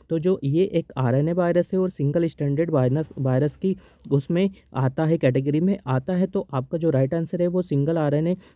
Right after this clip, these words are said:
standard virus देखने को मिलता है। I hope सभी का answer ये वाला बहुत सही हुआ होगा, ठीक है।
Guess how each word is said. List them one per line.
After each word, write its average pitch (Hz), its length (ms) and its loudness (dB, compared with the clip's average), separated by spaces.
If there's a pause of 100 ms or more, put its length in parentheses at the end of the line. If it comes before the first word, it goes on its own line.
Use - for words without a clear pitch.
standard 147 380 0
virus 143 280 2
देखने 175 280 0
को 180 100 2
मिलता 175 300 0
है। 175 160 -2
I 135 240 2
hope 165 320 -2
सभी 151 300 -2
का 190 120 -2
answer 170 260 -2
ये 170 120 0
वाला 170 200 0
बहुत 156 300 0
सही 131 320 0
हुआ 180 260 2
होगा, 175 400 0 (320)
ठीक 180 100 0
है। 143 140 0